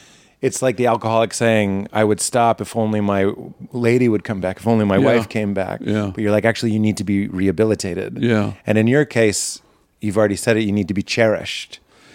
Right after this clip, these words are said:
Speaker 2: Yeah, so it's not, it's not, uh, rehabilitation is kind of an, a word. I'm trying to think words I don't use too much, you know, because it's like, it's like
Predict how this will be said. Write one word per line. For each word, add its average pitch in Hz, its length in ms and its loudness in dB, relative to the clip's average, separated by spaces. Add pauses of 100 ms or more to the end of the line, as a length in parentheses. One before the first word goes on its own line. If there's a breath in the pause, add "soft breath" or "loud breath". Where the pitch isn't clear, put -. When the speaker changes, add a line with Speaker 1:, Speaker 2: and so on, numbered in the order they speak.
(120)
Speaker 2:
Yeah, 180 260 2
so 175 400 2
it's - 300 0
not, 240 280 0 (140)
it's - 300 -4
not, 185 440 -2
uh, 120 340 4 (960)
rehabilitation 170 1080 0
is 87 140 -2
kind 101 220 -2
of 90 100 -2
an, 90 200 -4 (100)
a 104 40 2
word. 98 300 2
I'm 104 140 -4
trying 143 200 -4
to 127 60 -2
think - 260 -8 (240 loud breath)
words 127 280 2
I 104 80 6
don't 101 320 0
use 85 280 -2
too - 160 -6
much, - 300 -8
you 120 60 -2
know, 104 120 0
because 104 440 -2
it's - 220 -6
like, 95 320 -2 (480 soft breath)
it's - 460 -2
like 123 220 -2